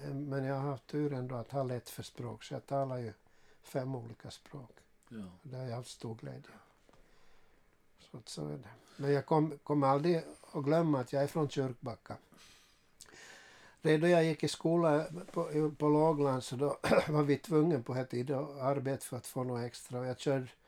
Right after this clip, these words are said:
Speaker 1: varje morgon sexton liter mjölk från K N H på Kyrkbacka till Ålands fo-, skola. För här fick jag åttio mark per,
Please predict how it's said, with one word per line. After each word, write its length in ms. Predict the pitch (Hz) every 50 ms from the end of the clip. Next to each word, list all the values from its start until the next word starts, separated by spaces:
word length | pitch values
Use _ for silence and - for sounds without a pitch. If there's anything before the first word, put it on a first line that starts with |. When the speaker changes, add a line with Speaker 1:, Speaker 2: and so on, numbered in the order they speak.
| _ - - - -
Speaker 1:
varje 400 | - 143 151 165 160 170 165 156
morgon 500 | 143 143 147 147 147 139 135 120 117 113 - - - - - _ _ -
sexton 540 | - - 165 156 156 - - - 160 156 147
liter 280 | 135 131 123 - 139
mjölk 320 | 131 135 135 131 127 123 -
från 280 | - - 135 127 123
K 240 | 147 - - 139 135
N 140 | 131 127 117
H 140 | 117 117 110
på 140 | - - 123
Kyrkbacka 640 | - - 139 127 120 - - 113 110 - - 139
till 240 | 127 - 131 123 123
Ålands 340 | 123 120 120 120 - - -
fo-, 200 | 139 135 151 202 - - _ _ _ - - _
skola. 500 | - - - - 143 135 131 120 110 113
För 140 | 113 - 127
här 120 | 131 151 143
fick 280 | - 160 147 - -
jag 140 | 165 139 113 - - _ - - - - - -
åttio 440 | - 165 180 180 - _ - - 147
mark 600 | 143 139 135 143 143 151 - _ - - - - -
per, 340 | - 139 139 139 127 131 135